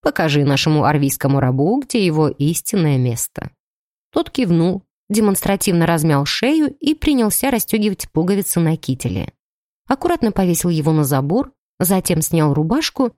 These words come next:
и только теперь отправился к рабу. Аск смотрел на будущего противника изучающе, а когда солдат оказался рядом, Айв плавно перетек в боевую стойку. Бой начался внезапно.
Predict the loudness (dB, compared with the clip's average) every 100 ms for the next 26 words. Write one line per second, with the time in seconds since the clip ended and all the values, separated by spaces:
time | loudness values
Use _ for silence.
0 | _ -4 -2 0 0 -2 -2 0 0 -2
1 | -4 -2 0 0 -2 -4 -2 -2 0 -2
2 | -6 -10 _ _ _ _ _ _ _ _
3 | _ -2 0 0 -2 0 0 2 2 2
4 | 2 0 0 0 0 0 0 0 0 0
5 | -2 -2 0 0 0 0 0 -2 -4 -6
6 | -8 _ _ _ -4 0 0 0 0 0
7 | 0 0 0 -2 -2 0 0 0 0 0
8 | 2 0 -2 _ _ -2 -2 -4 -4 0
9 | 2 2 2 0 2 0 0 -4 -2 0
10 | 2 2 2 0 -2 -4 -4 -8 -14 _
11 | _ _ _ _ _ -2 2 4 4 2
12 | 0 0 0 0 0 0 -2 -2 -6